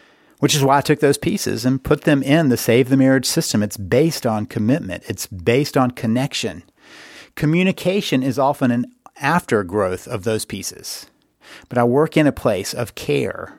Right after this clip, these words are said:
of recognizing what's important in a relationship. Those are four skills that you control from your side. You don't control whether it happens with both people, but you can start the process on your own.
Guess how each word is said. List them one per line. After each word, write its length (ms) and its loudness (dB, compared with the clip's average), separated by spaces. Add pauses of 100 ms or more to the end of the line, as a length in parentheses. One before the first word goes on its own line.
(300)
of 140 -2
recognizing 1120 0
what's 200 -2
important 480 0
in 120 -6
a 40 -6
relationship. 680 -8 (1000)
Those 300 2
are 200 2
four 560 2
skills 760 0 (140)
that 280 0
you 600 2 (200)
control 600 0
from 300 -4
your 240 -2
side. 400 -10 (540)
You 100 0
don't 160 0
control 500 0
whether 240 2
it 60 -6
happens 340 -2
with 160 -6
both 220 -2
people, 280 -4
but 240 0 (360)
you 100 0
can 160 2
start 400 0
the 80 -2
process 540 0
on 200 -4
your 300 -2
own. 300 -10